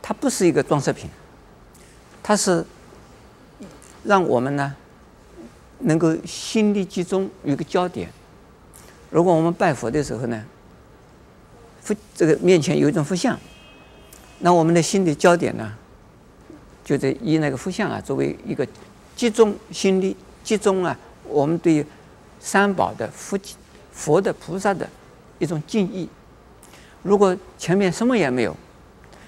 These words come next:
也可以拜了，没有问题啊。但是呢，实际上就是闪闪的，不知道拜什么。有一种佛像在那边，心呢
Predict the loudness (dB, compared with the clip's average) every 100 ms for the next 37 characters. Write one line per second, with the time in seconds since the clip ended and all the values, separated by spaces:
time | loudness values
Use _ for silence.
0 | -20 -6 2 2 4 4 4 4 -4 -2
1 | 2 2 0 -6 -4 -8 -8 -16 -20 -20
2 | -20 -12 -2 -2 0 -4 -6 -18 -16 -6
3 | -4 -2 0 0 0 0 0 -2 -8 -16
4 | -20 -20 -14 -6 -2 0 0 0 -4 -16
5 | -20 -20 -20 -20 -20 -20 -20 -12 2 4
6 | 4 0 0 -2 0 0 0 -2 -2 -2
7 | -4